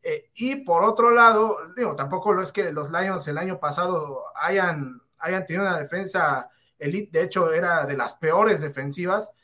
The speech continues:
eh, pero sí tenían, lo que sí tuvieron fue una defen-, una ofensiva, perdón, que fue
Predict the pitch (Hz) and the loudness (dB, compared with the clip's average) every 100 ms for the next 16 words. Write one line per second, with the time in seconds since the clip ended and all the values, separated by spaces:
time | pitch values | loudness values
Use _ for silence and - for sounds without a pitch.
0 | _ _ _ 143 143 139 135 _ _ _ | _ _ _ -12 -6 -6 -6 _ _ _
1 | _ _ 190 220 240 220 240 226 214 202 | _ _ 6 8 8 8 4 2 -2 -2
2 | 202 208 202 190 160 143 143 - _ 165 | -2 0 0 -2 -4 -6 -10 -12 _ -10
3 | 147 147 196 220 226 226 202 208 208 208 | -10 -8 -6 -2 -2 0 2 2 4 2
4 | 165 170 208 202 208 214 196 160 202 208 | 0 -2 -6 -4 0 2 0 -2 0 0
5 | 208 190 214 - _ _ - 147 147 180 | 2 0 -2 -6 _ _ -6 -6 0 2
6 | 190 185 147 - | 2 0 -2 -6